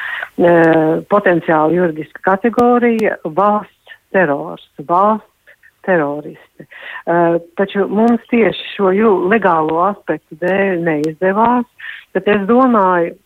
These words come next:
ka jau tas, kas, eh, ir šajā rezolūcijā ietverts, kurā ir ļoti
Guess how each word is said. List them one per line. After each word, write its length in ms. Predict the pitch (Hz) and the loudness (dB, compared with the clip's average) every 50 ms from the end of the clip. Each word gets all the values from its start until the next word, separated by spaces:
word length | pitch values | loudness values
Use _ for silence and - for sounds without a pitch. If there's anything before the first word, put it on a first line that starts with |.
| _ - - | _ -20 -8
ka 480 | - 185 180 175 170 170 - 185 202 196 | -4 -2 0 0 0 0 -2 -4 -8 -10
jau 400 | 190 185 160 196 214 214 196 185 - | -10 -6 -2 0 2 2 0 0 0
tas, 160 | - 240 240 - _ | 0 -2 -2 -2 _
kas, 160 | - 202 190 - - _ - | -4 -6 -6 -6 -10 _ -2
eh, 260 | 190 180 175 175 170 - | 0 0 0 -2 -2 -2
ir 180 | 190 208 202 | -2 -4 -4
šajā 300 | 185 - 202 190 175 170 175 202 | -2 -2 -2 0 0 0 2 2
rezolūcijā 880 | 220 208 190 196 180 175 170 170 170 - - 180 180 170 170 165 165 160 - - - - - - _ _ | 0 0 0 -2 -2 -2 -2 -4 -6 -8 -6 -4 -2 0 0 0 0 -2 -4 -10 -18 -20 -20 -20 _ _
ietverts, 640 | 214 214 202 190 - 170 165 156 151 151 - - - | 0 0 0 0 -2 -2 0 0 0 -2 -6 -10 -6
kurā 480 | - 190 175 175 170 165 165 170 165 | -2 0 0 2 2 2 2 0 0
ir 80 | 160 160 | -2 -2
ļoti 320 | 180 220 226 233 220 - | 0 0 0 0 -2 -4